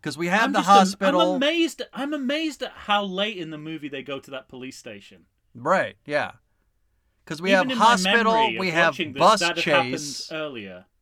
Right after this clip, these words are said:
Speaker 1: and then we have, uh, police station. And that bus day, oh, well, let me put it this way. The bus chase is
Speaker 2: It's not good.
Speaker 1: absurd. And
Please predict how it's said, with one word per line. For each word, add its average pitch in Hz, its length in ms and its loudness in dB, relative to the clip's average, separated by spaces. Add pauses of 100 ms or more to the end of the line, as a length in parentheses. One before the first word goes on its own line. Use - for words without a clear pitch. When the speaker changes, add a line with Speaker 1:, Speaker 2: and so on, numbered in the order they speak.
(480)
Speaker 1:
and 147 220 -6
then 156 180 -2
we 160 80 -6
have, 147 200 0 (760)
uh, 143 360 -4
police 165 360 -10
station. 101 540 -12 (380)
And 196 220 -2
that 226 240 0
bus 247 260 0
day, 156 460 -4
oh, 180 240 -6
well, 190 280 -2
let 233 140 -10
me 226 80 -10
put 180 180 -4
it 120 80 -8
this 107 200 -14
way. 95 180 -10 (680)
The 160 100 -6
bus 240 400 -4
chase 127 760 -6 (580)
is 135 520 -8 (280)
Speaker 2:
It's - 140 -20
not 123 120 -18
good. - 60 -14
Speaker 1:
absurd. 110 720 -4 (1500)
And 131 680 -6